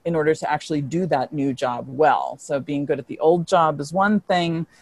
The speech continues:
figuring out how to be good at the new job is, is some, somewhat of a different thing. So, um, I'm so interested to hear from people. How did you experience the change in responsibilities when you took on the next role?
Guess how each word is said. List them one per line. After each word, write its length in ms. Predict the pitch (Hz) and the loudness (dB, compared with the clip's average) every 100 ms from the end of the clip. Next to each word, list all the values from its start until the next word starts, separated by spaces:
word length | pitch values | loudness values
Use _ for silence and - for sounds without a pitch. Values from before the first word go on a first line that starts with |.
| _ | _
figuring 500 | _ 202 180 180 165 | _ 2 2 2 -2
out 140 | 147 143 | -4 -6
how 140 | 151 | -8
to 80 | 143 | -6
be 160 | 143 | -6
good 180 | 131 143 | -4 -4
at 220 | 139 131 | -4 -8
the 80 | - | -6
new 380 | 139 151 208 247 | -4 2 6 6
job 460 | 165 123 101 87 - | 4 -2 -2 -8 -10
is, 380 | - 131 131 - - | -6 -6 -6 -14 -12
is 300 | 139 - - _ _ _ - | -12 -14 -20 _ _ _ -2
some, 300 | 262 233 - | 0 0 -2
somewhat 280 | 262 254 | 0 2
of 80 | 226 | 2
a 60 | 196 | 0
different 380 | 196 202 170 - | -4 -6 -8 -6
thing. 260 | 233 - | -6 -8
So, 300 | - 175 165 160 _ - _ - | -4 0 0 -2 _ -20 _ -2
um, 440 | 180 175 165 160 - _ _ - | 0 0 -2 -8 -12 _ _ -4
I'm 160 | 170 170 | -4 -2
so 260 | - 202 | -2 -2
interested 360 | 196 190 - 165 | -2 -6 -8 -6
to 80 | 165 | 0
hear 160 | 160 | 0
from 220 | 147 160 | 0 -6
people. 680 | 147 160 143 143 139 127 131 - _ _ _ _ | -6 -6 -4 0 0 0 -2 -8 _ _ _ _
How 300 | - 196 196 | 0 2 2
did 220 | 180 156 | 0 0
you 100 | 160 | 0
experience 560 | 151 - 160 147 143 - | -2 -4 -4 -4 -4 -8
the 120 | 143 | -10
change 400 | - 143 139 156 | -8 -6 -6 -4
in 100 | 196 | -6
responsibilities 960 | 208 - 220 214 - 226 226 226 226 - | -6 -4 -4 -4 -2 2 2 2 -2 -2
when 100 | 214 | -4
you 80 | |
took 240 | 208 233 220 | -2 -2 -2
on 160 | 214 | -2
the 80 | 214 | -2
next 360 | 214 208 - - | -2 -4 -8 -4
role? 500 | 220 208 208 208 | -2 0 -2 -4